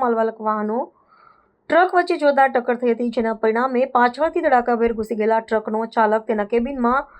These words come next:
ગંભીર રીતે ફસાઈ ગયો હતો. ઘટનાની જાણ થતાં જ વડોદરા અગ્નિશમન દળ અને સ્થાનિક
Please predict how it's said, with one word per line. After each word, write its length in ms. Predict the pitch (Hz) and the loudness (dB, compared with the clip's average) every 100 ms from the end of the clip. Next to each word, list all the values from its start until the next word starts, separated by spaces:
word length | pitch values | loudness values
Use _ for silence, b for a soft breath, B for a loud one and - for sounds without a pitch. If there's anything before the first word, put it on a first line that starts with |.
| B B - | B B -2
ગંભીર 420 | 233 302 311 359 | 4 4 6 4
રીતે 240 | 349 - 294 | 2 2 2
ફસાઈ 380 | 254 226 214 214 | 2 -2 0 0
ગયો 140 | 214 | -2
હતો. 180 | 220 220 226 _ _ _ _ _ B B B - | -2 -4 -4 _ _ _ _ _ B B B 0
ઘટનાની 380 | 277 339 392 427 | 2 6 6 6
જાણ 180 | 359 339 | 4 4
થતાં 280 | 330 311 330 | 4 4 4
જ 40 | |
વડોદરા 260 | 285 269 269 | 0 4 4
અગ્નિશમન 460 | 254 254 262 254 254 | 4 0 0 -2 0
દળ 200 | 240 247 | 2 2
અને 160 | 240 240 | 2 0
સ્થાનિક 480 | 240 - 311 370 | -4 -8 -4 -2